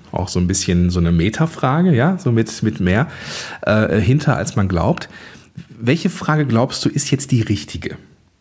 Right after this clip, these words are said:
Markus, was ist denn deine Motivation gewesen, Interviewhelden zu gründen? Frage Nummer eins.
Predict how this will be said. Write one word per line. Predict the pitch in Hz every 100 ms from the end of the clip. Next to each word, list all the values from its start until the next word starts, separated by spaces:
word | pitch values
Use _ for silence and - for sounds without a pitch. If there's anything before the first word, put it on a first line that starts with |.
| _ _ _ _ _ _ - -
Markus, | - 82 - 67 - - - - -
was | - 90 151 -
ist | 151 147
denn | 139 131 131 131
deine | - 104 135 131
Motivation | 123 123 113 98 - - 117 156 143
gewesen, | 98 87 90 87 95 107 135 - -
Interviewhelden | 127 135 107 95 98 90 90
zu | -
gründen? | 85 85 80 85 131 240 - - _
Frage | - - 80
Nummer | - 76
eins. | - 202 277 -